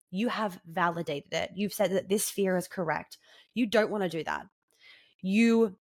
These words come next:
a hundred percent want to invalidate your fear with your actions. So when you have a little bit of a fear, you self-soothe, you work through it, you break out of your comfort zone, that fear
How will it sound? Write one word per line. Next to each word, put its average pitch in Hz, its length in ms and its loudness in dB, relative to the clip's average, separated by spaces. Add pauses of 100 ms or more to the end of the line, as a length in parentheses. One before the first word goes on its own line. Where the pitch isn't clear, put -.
(260)
a 185 40 -2
hundred 262 480 0
percent 190 440 -6
want 185 200 -6
to - 180 -6
invalidate 185 680 0
your 170 120 -4
fear 165 320 -4
with 170 220 -6
your - 100 -4
actions. 101 640 -4 (280)
So - 180 -2
when 202 140 -2
you 202 80 -2
have 196 180 2
a 240 40 0
little 247 180 2
bit 214 100 -4
of 208 100 -8
a 240 60 -6
fear, 165 540 -2
you 180 120 -6
self-soothe, 170 720 -2
you 175 100 -6
work 175 240 0
through 185 220 -10
it, 180 80 -6
you 180 100 -6
break 170 320 -6
out 180 120 -2
of 185 40 -6
your 185 100 -2
comfort - 340 -14
zone, 165 280 -4
that 175 180 -2
fear 175 480 0